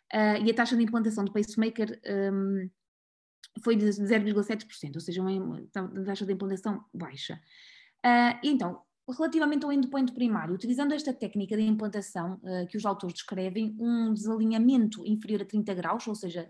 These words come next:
eh, o endpoint primário, foi conseguido em mais ou menos oitenta e oito por cento dos casos. E o alinhamento, o alinhamento comissural ideal, que eles descrevem como um, eh, um desvio comissural inferior a quinze graus, foi conseguido em cerca de sessenta por cento dos casos.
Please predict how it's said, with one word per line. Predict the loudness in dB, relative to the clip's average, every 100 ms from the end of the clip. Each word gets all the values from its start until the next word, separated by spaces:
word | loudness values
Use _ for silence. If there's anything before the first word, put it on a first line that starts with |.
| -8
eh, | -6
o | -2
endpoint | -2 -2 -4 -6 -6
primário, | -4 -2 -2 -4 -8 -16 _
foi | -4
conseguido | 2 2 2 -2 -2 0
em | 2
mais | 2
ou | 2
menos | 0 0
oitenta | 0 -2 -2
e | -2
oito | -4 -6
por | -14
cento | -4 -2 -2
dos | -6 -8
casos. | -6 -4 -6 -8 -16 _ -20 -20 2
E | 6
o | 6
alinhamento, | 6 6 6 4 4 0 -6
o | 0 2
alinhamento | 6 6 4 4
comissural | 4 4 2 4 6
ideal, | 6 4 4 4 4 0
que | -6
eles | -8
descrevem | -6 -2 0 0
como | 2 2 2
um, | 0 0 0 -4
eh, | -6
um | -2 -2
desvio | 0 -2
comissural | 0 0 0 -2 0
inferior | 0 -2 -6
a | -4
quinze | 0 0 0
graus, | -4 -6
foi | -8
conseguido | -4 -4 -4 -2
em | 0
cerca | 0 -6 -10
de | -8
sessenta | -6 -6 -8
por | -10
cento | -8 -8
dos | -12 -16
casos. | -16 -18 -18 -20